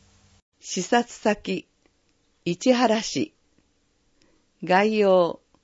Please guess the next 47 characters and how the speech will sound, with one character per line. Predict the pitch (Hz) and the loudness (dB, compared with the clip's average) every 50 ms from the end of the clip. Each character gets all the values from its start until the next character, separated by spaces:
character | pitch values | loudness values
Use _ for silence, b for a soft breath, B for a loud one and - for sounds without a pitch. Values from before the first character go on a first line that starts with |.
| _ _ _ _ _ _ _ _ _ _ _ _ _ _ _ _ _ _ _ _ _ _ | _ _ _ _ _ _ _ _ _ _ _ _ _ _ _ _ _ _ _ _ _ _
市 | - - - - 254 226 | -18 -8 -4 -2 2 2
が | 208 165 - - - | 2 2 2 0 -8
主 | - - - | -16 -16 -4
体 | - 247 254 262 262 | 0 2 2 2 2
と | 254 262 247 | 2 0 0
な | 233 247 | 2 0
っ | 254 | -2
て | - _ - 175 | -2 _ -6 -6
活 | - 180 170 - - - 254 | -4 -4 -6 -6 -2 0 2
用 | 254 254 254 247 | 4 4 4 2
す | - - 247 | 0 -2 -2
る | 247 247 240 | -2 -2 0
こ | 247 233 | 0 0
と | - 226 | 0 2
が | 202 170 156 156 | 2 0 0 -2
困 | - - 226 240 233 226 | -2 -2 0 2 2 2
難 | 208 180 165 160 160 151 | 2 0 0 0 -2 -2
な | 143 139 | -4 -6
資 | 139 - - 208 | -6 -6 -8 -6
産 | - - 185 160 143 135 123 | -4 -4 -4 -2 -2 -4 -2
や、 | 123 135 139 - - b b b b b b b b b b - | 0 0 -2 -2 -4 b b b b b b b b b b -4
検 | - 214 226 262 254 | 0 2 2 2 2
討 | 247 - 240 233 233 226 | 2 2 0 2 2 2
に | 226 220 | 0 0
あ | 214 220 | 0 -2
た | 214 - 208 | -2 -4 -6
っ | 214 - | -6 -8
て | _ _ - 190 180 - - _ _ _ _ | _ _ -2 -2 -2 -2 -4 _ _ _ _
高 | - - 247 262 247 208 | 0 4 6 6 6 4
度 | - 170 | 2 0
な | 156 147 135 - b b b b b | 0 -2 -4 -6 b b b b b
専 | b - - - 208 240 262 254 254 | b -8 -4 -2 0 2 4 4 4
門 | 262 262 269 262 | 4 4 2 0
性 | - - 247 240 240 | 0 0 2 2 4
を | 233 233 226 214 247 | 4 4 2 0 -2
必 | - - - - 247 247 | -8 -12 -8 -2 2 4
要 | 247 247 240 | 4 4 4
と | 240 240 226 | 2 0 -2
す | - - 208 | -2 -2 -2
る | 190 202 - - - | -2 -2 -2 -4 -10
資 | - - - 220 | -12 -10 -10 -6
産 | - - 220 196 175 165 | -2 -2 0 0 0 0
に | 156 151 | 0 -2
つ | 143 - - 226 | -2 -2 -2 -2
い | 196 156 | -2 -2
て | - - 139 | -2 -4 -2
は、 | 127 135 143 143 - | -2 -2 -2 -4 -6